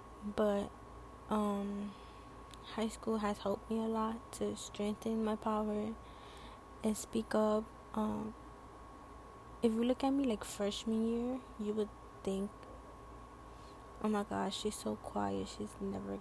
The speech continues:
gonna speak or anything." And you would just look at me as, like, a little person. As of now, I feel like if you look at me and, like,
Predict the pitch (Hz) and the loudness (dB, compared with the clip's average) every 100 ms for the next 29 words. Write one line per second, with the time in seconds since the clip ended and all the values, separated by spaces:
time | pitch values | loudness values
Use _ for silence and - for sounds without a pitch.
0 | - 196 202 - - 202 196 190 196 196 | -4 -2 0 -2 0 -2 0 0 -2 -2
1 | 196 190 202 - - - - - - - | -4 -2 -4 -6 -10 -12 -12 -12 -12 -12
2 | - - - - - - - - - - | -12 -12 -12 -12 -12 -10 -10 -10 -14 -14
3 | - 214 214 214 214 220 208 - 208 208 | -2 2 4 4 0 0 -2 0 0 2
4 | 208 214 208 202 - - 196 - 202 202 | 4 4 4 4 0 0 -2 0 2 4
5 | 226 - 247 247 - 277 294 - - - | 4 4 2 2 0 0 0 -4 -10 -12
6 | - - - - - - - - - - | -12 -12 -12 -12 -12 -12 -12 -12 -10 -6
7 | - - - - - - - - 220 220 | -6 -8 -14 -14 -14 -14 -8 2 4 6
8 | 208 202 202 190 180 196 220 226 247 233 | 4 2 2 4 4 4 4 4 2 0
9 | - - 208 - 214 208 202 196 196 196 | -2 0 2 4 4 4 2 2 2 4
10 | 196 202 214 220 214 208 196 190 180 - | 2 4 6 8 8 6 4 2 0 -4